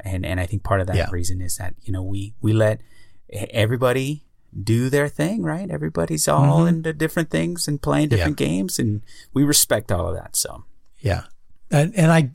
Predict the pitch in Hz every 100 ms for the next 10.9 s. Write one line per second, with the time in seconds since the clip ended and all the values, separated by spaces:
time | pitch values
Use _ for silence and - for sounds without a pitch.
0 | - 147 117 147 135 131 123 127 110 117
1 | 120 117 107 120 104 117 107 104 98 101
2 | - 87 87 - 95 87 85 - 85 92
3 | - 170 160 147 143 147 147 147 151 143
4 | 127 123 131 131 147 135 131 123 143 151
5 | - - 131 143 123 131 143 143 139 123
6 | 127 120 113 101 92 - - - - -
7 | - - - - 117 - 92 131 - -
8 | - 143 - _ - 139 - 151 165 -
9 | 165 156 - 156 117 147 147 - 160 147
10 | 135 135 - - 160 143 139 131 131